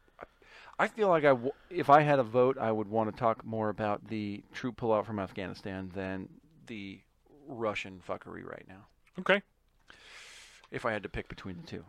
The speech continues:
Speaker 2: I think that we can do that.
Speaker 1: Okay. I think
Speaker 2: So it was
Speaker 1: as a
Speaker 2: on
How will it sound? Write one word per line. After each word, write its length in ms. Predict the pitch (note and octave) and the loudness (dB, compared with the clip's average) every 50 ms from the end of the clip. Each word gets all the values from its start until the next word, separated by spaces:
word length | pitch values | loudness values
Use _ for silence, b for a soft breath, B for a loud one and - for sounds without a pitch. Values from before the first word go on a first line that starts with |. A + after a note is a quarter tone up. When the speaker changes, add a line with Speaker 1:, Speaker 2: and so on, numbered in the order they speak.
| - | -20
Speaker 2:
I 40 | C#3 | -20
think 220 | _ - G#2+ F2 | _ -20 -20 -18
that 120 | - F2 E2+ | -18 -20 -20
we 100 | F2+ F2+ | -20 -20
can 200 | - - F2+ E2 | -20 -20 -20 -20
do 120 | F2+ F#2+ F#2+ | -20 -18 -18
that. 200 | G2+ A2+ D3 - _ _ _ _ - | -16 -18 -18 -20 _ _ _ _ -10
Speaker 1:
Okay. 220 | - G#2 F2 F2 F#2 - - _ _ _ _ _ - - b b b b b b b b b b b b b b b b b b b b b b b b b b b _ _ _ - | -6 -6 -6 -6 -8 -16 -20 _ _ _ _ _ -20 -20 b b b b b b b b b b b b b b b b b b b b b b b b b b b _ _ _ -14
I 40 | C#3+ | -12
think 280 | - - E3+ E3+ D3 | -4 -2 -2 -2 -2
Speaker 2:
So 100 | B2+ A#2+ | -2 -4
it 40 | A#2 | -4
was 140 | A2+ B2 C#3 | -4 -2 0
Speaker 1:
as 60 | D3 | 2
a 600 | D3+ - A#2+ A#2+ A#2+ A#2+ A#2+ - C#3+ C#3 C#3 C#3 B2+ | 2 4 4 2 2 2 2 2 2 2 0 -2 -2
Speaker 2:
on 80 | A2 | -6